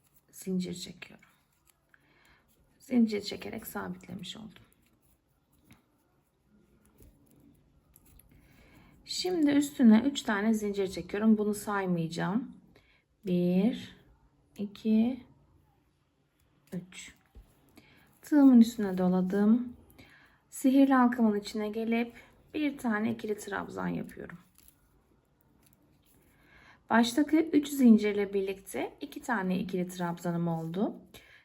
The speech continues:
Tekrar ipimin, tığımın üstüne doluyorum. Sihirli halkanın içine batıyorum ve bir iki, ikili trabzan daha yapıyorum.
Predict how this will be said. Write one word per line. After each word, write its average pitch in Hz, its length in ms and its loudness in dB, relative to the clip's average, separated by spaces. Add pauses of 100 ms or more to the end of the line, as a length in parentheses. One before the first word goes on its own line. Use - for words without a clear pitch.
Tekrar 330 400 0
ipimin, 202 880 -6 (100)
tığımın 196 340 -4
üstüne 185 340 -8
doluyorum. 180 640 2 (840)
Sihirli 254 420 4
halkanın 220 340 4
içine 202 360 -6
batıyorum 226 680 0 (640)
ve 214 160 0
bir 294 180 2
iki, - 320 -8 (240)
ikili 233 320 -2
trabzan 220 560 0
daha 185 140 -4
yapıyorum. - 440 -6